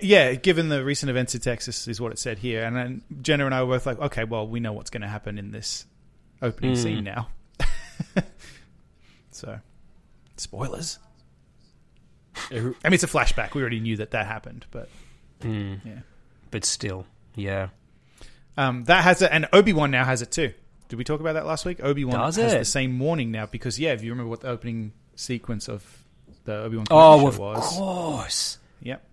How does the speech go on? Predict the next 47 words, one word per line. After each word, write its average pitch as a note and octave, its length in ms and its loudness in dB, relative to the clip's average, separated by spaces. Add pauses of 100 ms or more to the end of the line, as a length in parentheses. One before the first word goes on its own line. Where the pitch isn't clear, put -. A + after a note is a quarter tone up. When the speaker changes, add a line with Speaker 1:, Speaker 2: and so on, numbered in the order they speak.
(120)
Speaker 1:
it B2+ 140 -8
also B2+ 280 -6
has G#2 180 -10
a G#2+ 40 -12
warning G2+ 360 -12
now. G2 200 -14 (680)
You B2 160 -2
are A2 100 -2
about A#2 340 -2
to A2 100 -8
see, G#2+ 420 -6 (240)
in C3+ 140 -2
two E3 180 2
seconds, B2+ 360 0
you A#2+ 100 -2
are A#2 40 -4
about A2+ 200 -4
to G#2+ 40 -12
see A2 380 -10 (100)
a A2 40 -16
bunch G#2 200 -14
of G#2 60 -18
children G#2+ 420 -14
Speaker 2:
Mm. A2 240 -10
Speaker 1:
be G#2 100 -10
attacked - 220 -12
Speaker 2:
Some B2 140 -2
Speaker 1:
in - 20 -2
a - 40 -2
Speaker 2:
little A#2+ 140 -4
Speaker 1:
school. - 140 -8
Speaker 2:
kids A2 480 -4
r- B2+ 60 -12
Speaker 1:
Mm. A2+ 440 -8
Speaker 2:
running, C3+ 480 0 (120)
yeah, B2+ 260 0
for B2+ 160 -4
their B2 140 0
Speaker 1:
Mm-hmm. A#2+ 80 0
Speaker 2:
lives. G#2+ 500 -2
Yeah, G2+ 280 -6 (280)
yeah, C3+ 220 -8
wow. A#2+ 300 -12 (760)
So - 260 -14
true. D3 300 -4 (120)
Fuck - 300 -16
me. C#3 240 -14